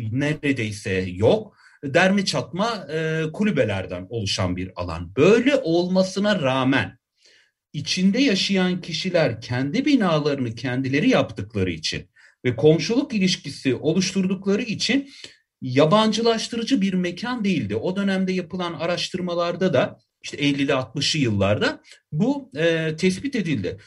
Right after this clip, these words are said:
Sonra buradaki nüfus, e, gayet kamusal fayda gösteren, olumlu bir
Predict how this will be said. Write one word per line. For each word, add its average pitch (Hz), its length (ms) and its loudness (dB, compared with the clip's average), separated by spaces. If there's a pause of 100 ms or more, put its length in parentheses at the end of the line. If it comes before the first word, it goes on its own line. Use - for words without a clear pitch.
(140)
Sonra 302 400 2
buradaki 247 460 2
nüfus, - 480 -2 (1800)
e, 131 500 0 (380)
gayet 262 840 4 (1000)
kamusal 233 540 2
fayda 202 380 4
gösteren, 131 800 0 (1300)
olumlu 247 560 4
bir 143 240 0